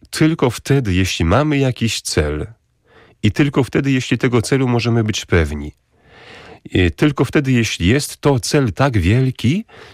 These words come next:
że usprawiedliwia trud drogi do tego celu. Bo mówi dalej katechizm w kolejnym punkcie: „Teraz jednak według wiary, a nie dzięki widzeniu postępujemy.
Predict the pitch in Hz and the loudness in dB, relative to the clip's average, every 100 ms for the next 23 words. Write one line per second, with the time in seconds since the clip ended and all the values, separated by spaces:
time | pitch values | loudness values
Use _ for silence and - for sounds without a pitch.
0 | - 87 110 135 147 _ _ - 143 - | -4 0 2 2 -2 _ _ 0 0 0
1 | - 120 110 104 170 165 160 175 185 - | -2 0 0 0 -2 0 0 0 -6 -16
2 | - _ - - - 120 190 - - _ | -20 _ -20 -4 2 2 2 -6 -20 _
3 | _ _ - 82 107 147 147 139 127 - | _ _ -6 0 2 2 0 -2 0 0
4 | 117 110 - 78 76 76 - _ _ _ | 0 -2 0 -2 -2 -10 -16 _ _ _
5 | _ _ _ _ _ _ _ - 98 92 | _ _ _ _ _ _ _ -8 0 2
6 | 110 113 117 123 110 98 98 92 87 95 | 2 2 2 2 0 -2 -2 -2 0 0
7 | 92 - 101 110 92 82 82 - - 85 | -2 0 2 2 0 -2 -6 -4 -2 -2
8 | - - - - - - - - - 85 | -4 -20 -20 -20 -20 -20 -18 -10 -2 -2
9 | 73 147 170 170 - 104 104 82 82 - | 0 0 2 0 0 2 2 2 -2 -2
10 | 80 78 117 135 120 87 98 92 90 127 | -2 0 2 0 0 2 2 2 2 0
11 | - 90 87 101 135 90 113 135 131 113 | 0 0 2 2 0 2 2 0 0 -2
12 | 107 98 80 76 78 - - 85 78 80 | -2 -2 0 0 -2 -4 -4 -2 -4 -4
13 | 78 73 71 | -6 -6 -8